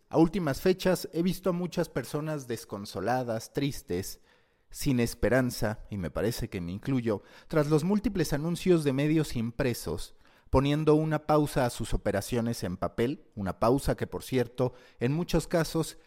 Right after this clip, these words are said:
será definitiva. Pero estoy convencido que por lo que más debemos sufrir no es tanto por el papel, sino directamente por el periodismo, que con el cierre del papel, que con la desaparición del papel,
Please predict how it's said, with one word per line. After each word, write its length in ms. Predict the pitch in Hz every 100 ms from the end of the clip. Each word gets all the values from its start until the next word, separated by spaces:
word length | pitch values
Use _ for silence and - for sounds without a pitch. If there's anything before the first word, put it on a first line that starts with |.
| _
será 320 | - 143 113 120
definitiva. 680 | 110 101 85 - 87 - -
Pero 120 | 185
estoy 200 | 190 262
convencido 720 | 294 277 208 165 190 180 170
que 420 | - 151 - _ _ _ _
por 180 | 156 151
lo 140 | 151
que 120 | 151 151
más 340 | 180 233 214
debemos 360 | 196 180 190 -
sufrir 440 | 131 - 151 160 - - -
no 120 | 160
es 100 | 170
tanto 420 | - 175 170 160
por 180 | - 120
el 140 | 104 92
papel, 540 | - - 127 113 - - _ _ _ _ _
sino 380 | - 131 113
directamente 800 | 113 113 143 - 135 135 139 143
por 200 | - 113
el 160 | 104 101
periodismo, 800 | 110 101 92 147 170 156 156 - _ _ _ _
que 140 | 123
con 160 | 117 104
el 160 | 98
cierre 480 | 110 151 156 165 160
del 180 | 123 104
papel, 440 | 95 - 107 120
que 140 | - 104
con 280 | 92 92 92
la 340 | 87 92 - - _ _ _
desaparición 840 | 110 - 113 104 104 - 135 139 147
del 160 | 135
papel, 560 | 127 98 - 120 135 -